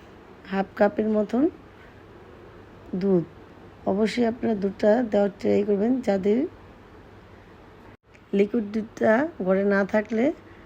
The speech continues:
আপনারা অবশ্যই গুঁড়ো দুধও দিতে পারবেন। একটু পানি দিয়ে গুলে গুঁড়ো দুধটা দিয়ে দিবেন। আর দিয়ে দিচ্ছি স্বাদ মতন চিনি। আর এ, আমি কিন্তু লবণটাও চেক করে দিয়েছি।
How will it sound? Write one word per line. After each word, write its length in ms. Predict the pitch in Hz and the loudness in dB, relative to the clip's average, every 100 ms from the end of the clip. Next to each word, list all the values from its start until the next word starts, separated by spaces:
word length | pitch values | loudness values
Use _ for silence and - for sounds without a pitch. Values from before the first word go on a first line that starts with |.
| - - - | -20 -20 -6
আপনারা 340 | 185 180 214 208 | -4 -2 0 2
অবশ্যই 400 | 196 208 - 226 311 - | 2 -2 -2 -2 -2 -2
গুঁড়ো 160 | 196 202 | 0 2
দুধও 220 | 196 190 269 277 | 2 2 0 0
দিতে 180 | 185 196 | -2 0
পারবেন। 300 | 196 185 233 240 | 2 2 0 0
একটু 180 | 220 - 254 | -4 -4 -2
পানি 220 | 208 196 202 208 | -2 0 0 0
দিয়ে 340 | 208 208 208 302 370 180 | 2 4 2 2 -2 -6
গুলে 280 | 190 202 262 - - - - - | 0 2 2 0 -10 -20 -18 -6
গুঁড়ো 220 | 175 196 | 2 2
দুধটা 400 | 202 202 190 - 254 349 - - | 4 0 0 0 0 -2 -8 -8
দিয়ে 180 | 185 190 170 | 0 0 2
দিবেন। 240 | 165 165 165 - - - - | 0 -2 -4 -10 -20 -20 -2
আর 140 | 185 196 | 0 2
দিয়ে 160 | 214 202 | 0 0
দিচ্ছি 280 | 226 226 247 311 359 | -2 -2 -2 -2 -4
স্বাদ 220 | - 190 180 | -2 -2 0
মতন 260 | 190 185 285 339 254 - - - - - | -2 -2 -4 -4 -10 -12 -18 -20 -20 -20
চিনি। 360 | - 208 180 160 151 - - - - - | -2 0 2 0 -2 -12 -20 -20 -16 -2
আর 100 | 180 190 | 2 4
এ, 100 | 220 226 | 2 2
আমি 140 | 202 208 214 | 0 0 0
কিন্তু 260 | 233 220 240 294 262 | -2 0 0 0 2
লবণটাও 420 | 202 202 214 220 226 | 2 2 0 0 -2
চেক 140 | - 208 - | -2 -4 -2
করে 160 | 214 | 0
দিয়েছি। 480 | 214 202 208 196 226 | 0 0 0 0 -2